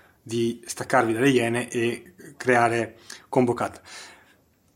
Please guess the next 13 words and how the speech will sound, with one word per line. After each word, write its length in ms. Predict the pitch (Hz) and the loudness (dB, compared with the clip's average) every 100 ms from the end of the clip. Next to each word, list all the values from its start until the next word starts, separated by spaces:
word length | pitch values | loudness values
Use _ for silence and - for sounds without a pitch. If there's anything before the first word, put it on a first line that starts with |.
| - | -2
Parlando, 420 | 139 160 220 220 | 2 6 6 6
cosa 280 | - 170 131 | 6 6 6
vi 80 | 123 | 4
ha 40 | |
fatto 260 | - 120 - | 2 -2 0
pensare 380 | 127 131 131 | 2 4 6
che 100 | 131 | 6
potesse 320 | 131 131 131 135 | 4 0 2 2
esserci 580 | 123 131 - 127 120 123 - _ | 4 2 4 6 4 2 -16 _
un 80 | 139 | -8
futuro 340 | 131 127 139 | -4 4 6
migliore? 520 | 139 127 123 117 113 - - _ _ _ - | 6 6 6 4 2 -4 -16 _ _ _ -6
Che 840 | 123 117 117 117 113 110 110 113 | -2 0 0 -2 -4 -6 -8 -10